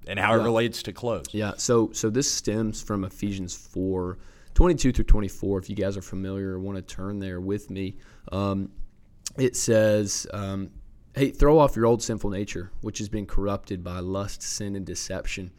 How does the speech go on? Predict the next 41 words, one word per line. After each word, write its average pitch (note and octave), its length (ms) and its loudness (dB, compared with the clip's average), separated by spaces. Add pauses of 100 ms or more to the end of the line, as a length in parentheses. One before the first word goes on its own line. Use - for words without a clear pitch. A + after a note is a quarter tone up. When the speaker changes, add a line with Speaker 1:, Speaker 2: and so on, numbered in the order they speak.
(460)
Speaker 2:
Uh, F2+ 360 -6 (120)
throw C#3+ 160 8
it B2+ 60 6
off, - 260 -2 (240)
right? G2+ 200 -8 (100)
And G2 120 -10
put F3+ 280 10
on D3 280 0
the A2 60 -4
new G2+ 340 -4
nature, - 580 -12 (420)
which B2 160 -6
has A#2+ 80 -2
been A2+ 180 -4
created G#2 480 -4
to B2 80 -6
be A2+ 100 -2
like G#2 200 -6
Christ F#2 540 -8
in G2 180 -12
true G#2+ 320 -6
righteousness F2+ 600 -10
and F2 100 -14
holiness." - 480 -14 (640)
What's E3+ 220 0
that B3+ 160 -2
saying, B2 340 -2
guys, F2+ 380 -6
is G#2 100 -6
this. G2 480 -6 (800)
Put B3+ 180 10
off F4+ 240 -4
the E3 140 0
old F3+ 240 0
clothes - 460 -8 (220)
<laughs> - 1200 -10
and E3 100 4
put B3 120 12
on D4 140 2
the G3 60 0
new, C#3+ 340 -4